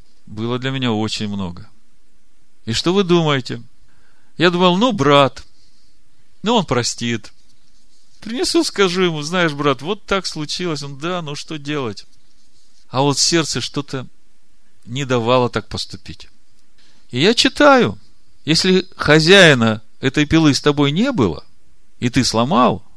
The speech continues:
то, пожалуйста, купи такую же и отдай ему». И когда я это сделал, у меня в сердце был мир.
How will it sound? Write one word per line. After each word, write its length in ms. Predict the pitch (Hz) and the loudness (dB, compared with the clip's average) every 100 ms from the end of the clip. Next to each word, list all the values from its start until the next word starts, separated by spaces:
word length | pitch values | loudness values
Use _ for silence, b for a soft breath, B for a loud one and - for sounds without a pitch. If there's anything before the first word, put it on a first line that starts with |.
| - - - - - - - - | -16 -16 -16 -16 -16 -16 -16 -12
то, 100 | 113 | 0
пожалуйста, 540 | 131 127 139 117 - | 4 8 8 6 2
купи 320 | 104 127 - 113 | 0 -2 -4 -2
такую 420 | 101 123 165 131 | 0 2 2 2
же 220 | 92 82 - - - | 0 -6 -12 -16 -14
и 100 | - | -12
отдай 480 | 85 117 120 92 80 | -10 -4 0 0 -2
ему». 180 | 78 - - - - - - - - - - - - - - | -8 -14 -16 -16 -16 -16 -16 -16 -16 -14 -14 -14 -14 -12 -6
И 80 | |
когда 260 | 110 151 160 | 2 6 8
я 60 | 180 | 8
это 180 | 180 | 6
сделал, 500 | 165 175 240 208 165 - - - - - | 4 6 8 8 6 0 -12 -16 -14 -6
у 40 | |
меня 180 | 110 147 | 0 0
в 60 | 156 | 2
сердце 360 | 151 151 - | 2 0 -2
был 200 | 135 143 | -2 -2
мир. 360 | 131 107 92 | 0 -2 -2